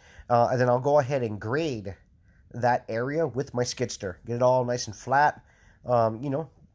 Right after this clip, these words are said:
'cause we're getting ready to actually start building things now, right? So I wanna get the, the ground nice and flat. And then I'm gonna bring in three quarter minus gravel.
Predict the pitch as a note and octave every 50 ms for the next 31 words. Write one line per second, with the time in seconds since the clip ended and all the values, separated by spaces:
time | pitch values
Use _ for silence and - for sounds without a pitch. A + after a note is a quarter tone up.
0 | _ _ - B2 A2 A#2+ - - C3 A#2+ - - B2+ B2 A#2+ C#3+ D#3 D3 C3 C3
1 | C3+ C3+ B2 - C3+ B2 A#2+ - A#2 - - A2+ F#2+ F#2 - B2 D#3 C3+ F#2 D#2+
2 | E2 D#2+ E2+ - - F#2 D#2 D#2 F2+ G2+ - - - - A#2+ A2+ G2+ - - -
3 | - - - _ - A2+ A#2+ B2 C3 C3 B2+ C3 B2+ - - A#2+ A#2 A2+ G#2+ -
4 | - G#2+ F#2+ A2 A#2 A#2+ B2+ C3 B2+ A#2+ A2+ A#2 B2+ B2+ - C3 B2+ - - -
5 | G2+ G2+ A#2+ C3 - _ _ _ _ _ _ - - - - _ - C3 B2+ D#3
6 | F3 G3 F#3+ F#3+ F#3 F3+ D#3 C3 B2 D3+ D3+ D#3+ D#3 D#3 - - - D3+ C#3 C3+
7 | C3 B2+ C3 B2+ - - D#3 D#3+ D#3 - - E3+ D3+ D3+ C#3+ C3 C3 B2+ C3 C3+
8 | C3 B2+ - - - - F#2+ G#2 G2+ G2 G2+ A#2 C#3 D#3+ F#3+ -